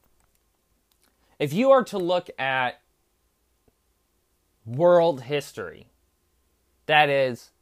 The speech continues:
the entire earth, and the history from the dawn of man to today, which I would call the land of the McChicken,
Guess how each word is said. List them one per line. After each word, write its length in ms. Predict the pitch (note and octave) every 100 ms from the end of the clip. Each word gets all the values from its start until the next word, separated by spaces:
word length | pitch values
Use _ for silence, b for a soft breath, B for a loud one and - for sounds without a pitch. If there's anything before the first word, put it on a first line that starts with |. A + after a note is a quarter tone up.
| -
the 100 | C#3+
entire 640 | C3+ - - D3+ E3 C3+
earth, 460 | - A2 - _ _ _ _ _ _ _ _ _ _
and 140 | B2+ B2+
the 80 |
history 480 | A#2+ E3 E3 D#3 D3
from 520 | - C3+ B2+ A#2+ A2
the 60 | A#2
dawn 440 | A2 C#3+ D#3+ F3+
of 100 | E3+
man 460 | C3 C#3 C#3+ C#3+ D#3+ - - _ _ _ _ _ _ - _ -
to 540 | E3 D3+ C3 B2 A#2 _ _ _ _ _ _ _ _ _ _ _ _ _ _ _ _ _ -
today, 480 | E3+ D#3 C#3 A2+
which 240 | A#2 C3 C#3
I 100 | B2+
would 200 | B2 -
call 500 | C3 B2+ A#2+ A2 - b b b
the 80 | C#3
land 320 | C#3+ C#3+ C3
of 100 | A2+
the 80 | A#2+
McChicken, 680 | A2+ - C3+ A2 E2+ D#2+